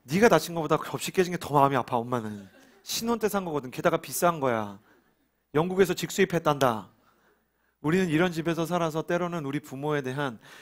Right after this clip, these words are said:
불신 때문에 하나님에 대해서 두려움을 가져요. 우리가 잘못된 선택을 하면 하나님은 거기에 안 계십니까?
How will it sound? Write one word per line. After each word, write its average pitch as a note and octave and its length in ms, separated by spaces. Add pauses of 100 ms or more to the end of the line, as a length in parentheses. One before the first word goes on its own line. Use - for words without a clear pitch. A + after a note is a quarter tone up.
(140)
불신 D#3 340
때문에 D3+ 260
하나님에 E3 380
대해서 B2+ 280
두려움을 A#2+ 380
가져요. G#2 380 (920)
우리가 D#3 200
잘못된 E3 480
선택을 E3 380
하면 D3+ 220
하나님은 D#3+ 360
거기에 C3 260
안 A2+ 220
계십니까? A#2+ 500